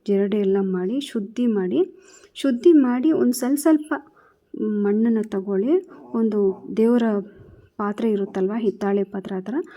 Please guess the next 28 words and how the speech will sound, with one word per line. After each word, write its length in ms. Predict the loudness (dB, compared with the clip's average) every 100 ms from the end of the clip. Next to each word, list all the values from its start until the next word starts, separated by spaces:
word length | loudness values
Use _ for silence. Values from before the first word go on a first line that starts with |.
| -20 -14 -6
ಆ 100 | -6
ಪಾತ್ರೆಯಲ್ಲಿ 640 | -4 -6 -4 -2 0 2
ನಿಮ್ಗೆ 260 | 2 2 0
ಒಂದ್ 160 | -2
ಚಿಕ್ಕದಾದ 600 | -2 -8 -2 0 2 2 2
ಲಿಂಗ 280 | 0 -2 -2
ಎಷ್ಟು 600 | -2 -4 -6 -8 -6 -6 -6
ಮಾಡಕ್ 380 | -2 -2 -4 -4
ಬೇಕು 320 | -2 -2 -4
ಅಷ್ಟು 300 | -14 -10 -2
ಮಣ್ಣನ್ನ 340 | 0 2 0 -2 -6
ಹಾಕಿ, 300 | -8 -6 -8 -8 -14 -20 -6
ಅದ್ರಲ್ಲಿ 320 | -2 0 0 0
ಅರ್ಶಿನ, 400 | -2 -4 -2 -2 -2
ಕುಂಕುಮ, 420 | -4 -4 -4 -4 -2
ವಿಭೂತಿಯನ್ನ 680 | 0 0 -2 -4 -2 0 0 -2
ಹಾಕಿ, 320 | -6 -4 0 0 -2 -20 -20 -18
ಶುದ್ಧ 340 | -8 -6 0 0
ಗಂಗಾ 440 | 2 2 2 0
ಜಲ 260 | -2 -2 0
ಇದ್ರೆ 320 | 0 0 -2
ಹಾಕಿ, 460 | -4 -6 -8 -4
ಇಲ್ಲಾಂದ್ರೆ 500 | -4 -2 -2 -2 -4
ಪನ್ನೀರನ್ನ 640 | -6 -6 0 0 2 0 -2
ಸ್ವಲ್ಪ 360 | -4 -8 -8 -10
ಹಾಕಿ, 460 | -10 -12 -6 -4 -4 -6 -20 -10
ಮತ್ತೆ 180 | -6 0
ನೀರಿನಿಂದ 800 | 2 6 8 10 10 6 4 0